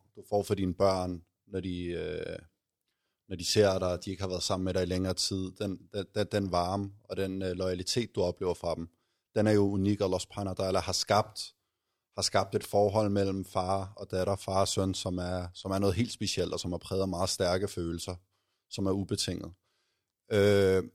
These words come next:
noget andet, jeg tænker på, er, at den her mul-, unikke mulighed, man har for at følge et menneske helt fra fødslen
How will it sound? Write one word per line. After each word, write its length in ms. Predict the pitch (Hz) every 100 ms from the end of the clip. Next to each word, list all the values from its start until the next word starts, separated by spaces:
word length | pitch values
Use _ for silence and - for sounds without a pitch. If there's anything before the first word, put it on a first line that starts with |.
| _
noget 180 | 110 104
andet, 240 | 110 175
jeg 120 | 143
tænker 300 | - 107 95
på, 120 | 98 90
er, 100 | 95
at 140 | 98
den 140 | 117 131
her 120 | 131
mul-, 360 | 113 113 131 123
unikke 340 | 117 127 139
mulighed, 480 | 139 117 131 143 127
man 180 | 110 95
har 220 | 120 123
for 180 | - 120
at 60 |
følge 340 | - 120 120 139
et 100 | 117
menneske 460 | 104 101 113 -
helt 300 | 113 131 -
fra 80 | -
fødslen 580 | 123 - 117 - 123 120